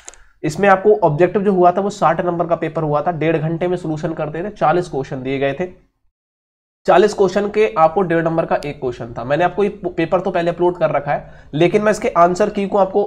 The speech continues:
सामने दे देता हूँ। इसकी आंसर की क्या है, जूलॉजी की आंसर की देख लो पहले।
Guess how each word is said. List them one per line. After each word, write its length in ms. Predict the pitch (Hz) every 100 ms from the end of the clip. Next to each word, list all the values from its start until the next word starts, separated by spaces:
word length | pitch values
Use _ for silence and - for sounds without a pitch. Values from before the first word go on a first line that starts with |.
| -
सामने 320 | - 156 170
दे 120 | 160
देता 200 | 147 147
हूँ। 80 | 175
इसकी 180 | 180 202 143
आंसर 300 | 151 151 165
की 160 | 165
क्या 140 | 151 139
है, 100 | 143
जूलॉजी 360 | 139 160 165
की 120 | 180 -
आंसर 300 | 143 147 165
की 100 | 156
देख 200 | 143 131
लो 80 | 139
पहले। 200 | 143 143